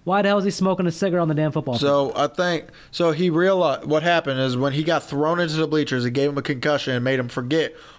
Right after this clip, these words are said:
Speaker 2: all about his chemistry nerdiness and made him want to be a football player.
Speaker 1: Because I understand the idea of that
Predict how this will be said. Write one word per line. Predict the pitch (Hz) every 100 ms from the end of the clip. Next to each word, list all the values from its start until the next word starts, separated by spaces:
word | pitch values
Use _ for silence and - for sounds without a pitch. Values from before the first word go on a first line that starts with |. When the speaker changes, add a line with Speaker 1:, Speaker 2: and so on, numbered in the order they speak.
| -
Speaker 2:
all | 147 160
about | 156 143
his | 120
chemistry | - 180 175 151 - 151
nerdiness | 131 156 156 131 123 120 - - - -
and | 139
made | 147 143
him | 139 131
want | 131 -
to | -
be | 123 123
a |
football | 120 135 117
player. | - - - - - - - -
Speaker 1:
Because | 156 185 175
I | 160
understand | 180 240 226 214 202
the | 185
idea | 160 139 156 151
of | 120
that | 135 135 127